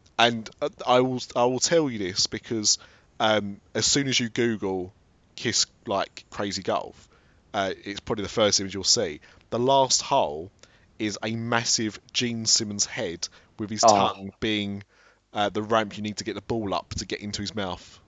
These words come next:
Speaker 1: to win the hole.
Speaker 2: So it's a life-size version of his tongue then?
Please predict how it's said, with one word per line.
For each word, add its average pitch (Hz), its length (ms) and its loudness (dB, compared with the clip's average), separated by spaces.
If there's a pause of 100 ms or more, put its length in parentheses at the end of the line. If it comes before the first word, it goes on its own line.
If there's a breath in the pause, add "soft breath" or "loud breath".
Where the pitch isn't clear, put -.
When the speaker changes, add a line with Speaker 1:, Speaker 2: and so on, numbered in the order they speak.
Speaker 1:
to - 120 -6
win 98 180 -6
the 90 60 -6
hole. 104 300 -6 (500)
Speaker 2:
So - 100 4
it's - 80 4
a 135 60 12
life-size 127 640 10 (180)
version 110 360 4
of 101 60 0
his 101 120 -2
tongue 104 240 0
then? 98 240 -4